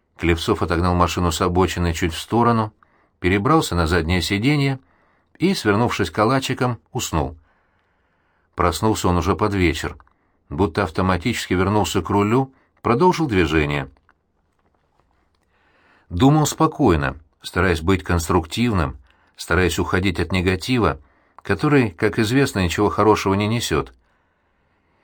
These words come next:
Через несколько минут схема сложилась. В конце концов,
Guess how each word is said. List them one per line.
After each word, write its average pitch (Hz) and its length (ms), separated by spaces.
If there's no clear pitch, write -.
Через 85 340
несколько 101 460
минут 92 420
схема 185 360
сложилась. 101 600
В - 100
конце 95 320
концов, 113 560